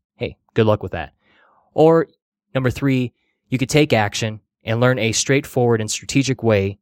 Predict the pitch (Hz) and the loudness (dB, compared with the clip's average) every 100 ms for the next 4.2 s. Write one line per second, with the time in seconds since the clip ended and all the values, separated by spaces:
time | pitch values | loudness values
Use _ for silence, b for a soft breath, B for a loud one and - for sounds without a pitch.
0 | _ - - 113 107 98 110 120 - 127 | _ -12 -2 -2 0 0 0 0 -6 -4
1 | 113 101 95 - _ _ _ 107 - 104 | -2 -2 -4 -14 _ _ _ -12 -6 -4
2 | 101 123 143 - 78 - - b b b | -2 -2 -2 -8 -12 -16 -16 b b b
3 | - 113 113 - 214 170 165 147 - 156 | -4 -2 0 0 0 0 0 0 0 2
4 | 123 104 | 2 0